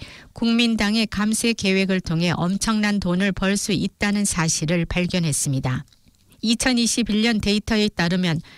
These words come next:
각각 최소 이백 개의 부동산을 소유한 집주인은 삼백마흔여섯 명이었습니다. 씨티유 분석에 따르면,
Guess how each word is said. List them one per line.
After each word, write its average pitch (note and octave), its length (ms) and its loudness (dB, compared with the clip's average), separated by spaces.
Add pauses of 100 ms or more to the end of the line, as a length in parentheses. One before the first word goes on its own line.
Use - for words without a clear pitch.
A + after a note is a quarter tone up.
(140)
각각 G3+ 440 -2
최소 B3+ 340 0
이백 G#3 460 0
개의 G#3+ 160 0
부동산을 G#3 580 0
소유한 F#3+ 540 0
집주인은 F3 640 -2 (240)
삼백마흔여섯 G3 1200 0
명이었습니다. D#3 960 0 (380)
씨티유 A#3 640 0
분석에 A3 460 0
따르면, E3+ 500 0